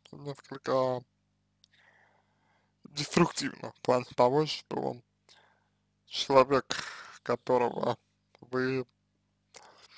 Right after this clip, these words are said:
э, по отношению к которому вы испытываете влюблённость, этого человека не существует.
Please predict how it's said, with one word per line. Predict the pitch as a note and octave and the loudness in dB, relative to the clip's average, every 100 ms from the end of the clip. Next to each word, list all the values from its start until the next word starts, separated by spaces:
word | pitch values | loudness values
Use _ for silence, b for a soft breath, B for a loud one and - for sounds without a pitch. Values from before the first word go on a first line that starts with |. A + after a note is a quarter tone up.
| b b _ _ _ _ _ _ _ _ _ _ _ _ _ _ _ _ - A2 | b b _ _ _ _ _ _ _ _ _ _ _ _ _ _ _ _ -12 -4
э, | A2+ A2+ A2+ A#2 A2+ A2 G#2+ G#2+ G2+ | 0 2 2 0 -2 -2 -2 -6 4
по | C#3+ | 8
отношению | C#3 C#3+ C3+ - B2+ A2 G#2+ | 10 8 0 0 -2 -2 4
к | |
которому | C3 B2+ C#3 A2+ B2 - A#2+ | 8 8 8 2 -4 -8 -4
вы | B2 A2+ G#2+ _ b b b b _ | -2 -4 -6 _ b b b b _
испытываете | C3 C3+ - D3+ C3 A#2+ A#2+ - B2 | -8 -8 -4 -4 -4 -4 -4 -4 -6
влюблённость, | B2+ - - C3+ D#3+ G3+ F3+ B2 - - | -4 -6 -6 -4 2 2 2 -2 -2 -4
этого | C#3 B2 | -2 -2
человека | G#2+ A#2+ B2+ - | -2 0 -2 -4
не | A#2 A#2+ | -6 -6
существует. | - A#2 - - C3 C3 | -6 -8 -8 -12 -12 -14